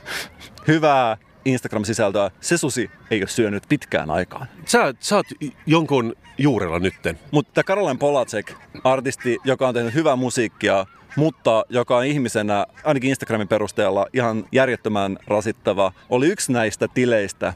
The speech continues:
Speaker 1: joita tätä kurre katsellaan mua kehotti vielä antamaan sen uuden pohdinnan, että onks oikeasti sen arvoinen tili, että kannattaa seurata. Vai mitä mieltä oot tällaisesta sisällöstä,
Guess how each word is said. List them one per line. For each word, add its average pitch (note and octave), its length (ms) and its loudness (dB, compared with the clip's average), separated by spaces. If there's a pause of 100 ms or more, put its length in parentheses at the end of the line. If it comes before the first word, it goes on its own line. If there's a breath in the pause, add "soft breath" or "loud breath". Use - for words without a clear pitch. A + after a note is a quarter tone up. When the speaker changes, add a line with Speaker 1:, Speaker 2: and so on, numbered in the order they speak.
Speaker 1:
joita A2+ 240 0
tätä - 220 -2
kurre B2+ 380 0
katsellaan F2+ 720 0 (100)
mua A2 220 2
kehotti A2 540 -2 (160)
vielä C3+ 380 2
antamaan A#2 440 0
sen B2+ 180 0
uuden C#3 340 2
pohdinnan, A2 500 0
että G#2+ 140 0
onks F#3 140 0
oikeasti A2+ 280 0
sen A#2 160 0
arvoinen G#2 360 0
tili, G#2 220 0
että - 240 -8
kannattaa G2 280 0
seurata. G#2+ 320 0 (280 loud breath)
Vai A#2+ 100 2
mitä G3+ 240 0
mieltä B2 340 -2
oot G2 140 -4
tällaisesta B2 540 -2
sisällöstä, G2 560 -2